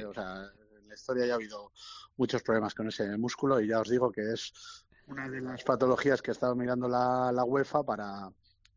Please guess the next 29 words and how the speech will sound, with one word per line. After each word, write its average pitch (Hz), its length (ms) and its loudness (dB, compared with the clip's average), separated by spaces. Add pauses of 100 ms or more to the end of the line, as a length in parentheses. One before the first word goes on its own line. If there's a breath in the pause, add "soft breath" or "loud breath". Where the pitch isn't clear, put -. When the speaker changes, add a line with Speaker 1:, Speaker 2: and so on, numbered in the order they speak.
(580)
Speaker 2:
intentar, 127 540 0 (160)
eh, 110 320 -4
bajar 127 380 -2
su - 160 -4
incidencia, 107 560 -2
porque 104 320 -8 (640)
hay 135 120 -6
muchísima 113 440 -8
en 110 80 2
Inglaterra, 151 600 4 (380 loud breath)
en 113 120 -6
España, 165 680 2
eh, 113 180 -6
o 113 40 -8
sea, - 120 -8
en 113 60 -8
todas 139 140 2
las 131 120 2
ligas 123 200 0
fuertes 151 420 -2 (100)
hay 123 120 -6
muchísima 120 600 -6
rotura 113 340 -4
de, 110 300 -2 (640 loud breath)
de 208 380 -18
isquiotibial, 113 560 0
de 104 120 0
bíceps 110 280 -2
femoral, 131 540 2